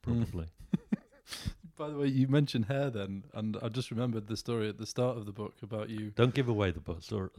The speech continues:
Speaker 1: the start of the book.
Speaker 2: Well, I won't give away the whole thing, but you did have an Art Garfunkel haircut,
Speaker 1: I
Speaker 2: if
Speaker 1: don't
Speaker 2: I
Speaker 1: know,
Speaker 2: remember
Speaker 1: yeah.
Speaker 2: rightly, and, but you got rid of that, didn't you? Was
Speaker 1: Yeah.
Speaker 2: that as sim-, w-,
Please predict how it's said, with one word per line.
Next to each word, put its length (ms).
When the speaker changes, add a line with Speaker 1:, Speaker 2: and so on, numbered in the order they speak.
Speaker 1:
the 140
start 420
of 60
the 60
book. 300
Speaker 2:
Well, 240
I 40
won't 440
give 140
away 120
the 100
whole 140
thing, 280
but 380
you 180
did 240
have 320
an 140
Art 220
Garfunkel 500
haircut, 440
Speaker 1:
I 100
Speaker 2:
if 60
Speaker 1:
don't 100
Speaker 2:
I 40
Speaker 1:
know, 60
Speaker 2:
remember 320
Speaker 1:
yeah. 60
Speaker 2:
rightly, 360
and, 320
but 140
you 460
got 160
rid 120
of 100
that, 320
didn't 200
you? 140
Was 140
Speaker 1:
Yeah. 100
Speaker 2:
that 100
as 100
sim-, 340
w-, 160